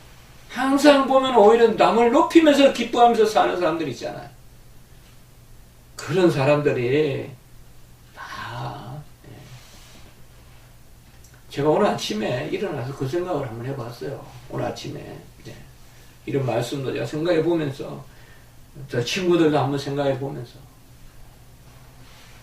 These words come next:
우리 장례식 때 모처럼 아버지 장례식 때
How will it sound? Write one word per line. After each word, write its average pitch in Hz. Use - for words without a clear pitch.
우리 165
장례식 156
때 151
모처럼 143
아버지 139
장례식 127
때 107